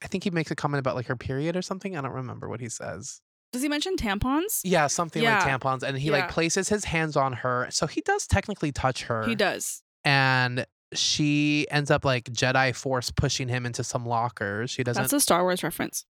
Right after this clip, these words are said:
Speaker 1: Thank you.
Speaker 2: You're welcome.
Speaker 1: And the two are then sent to detention, but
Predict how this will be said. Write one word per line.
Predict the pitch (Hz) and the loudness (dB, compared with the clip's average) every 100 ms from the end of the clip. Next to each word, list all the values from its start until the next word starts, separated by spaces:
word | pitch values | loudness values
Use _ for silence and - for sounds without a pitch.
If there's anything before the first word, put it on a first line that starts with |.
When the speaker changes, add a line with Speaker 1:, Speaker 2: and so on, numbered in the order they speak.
| _ - | _ -16
Speaker 1:
Thank | - - 120 113 - | -10 -4 -2 -4 -6
you. | - 123 - _ _ 208 | -6 -6 -8 _ _ -12
Speaker 2:
You're | - | -10
welcome. | 214 214 226 _ | -8 -8 -8 _
Speaker 1:
And | 151 143 135 131 131 131 127 127 _ - | 0 2 2 2 2 0 -4 -8 _ -4
the | 139 143 135 131 123 123 117 - | 2 4 4 4 2 0 -4 -4
two | - 165 160 170 | 0 2 2 2
are | 156 147 | 2 2
then | 143 135 | 0 -2
sent | - 139 | -4 -4
to | 147 | -6
detention, | 139 135 139 120 - 120 120 127 139 _ - | -8 -6 -4 -4 -4 -4 -4 -8 -12 _ 0
but | 123 120 117 | 2 2 -2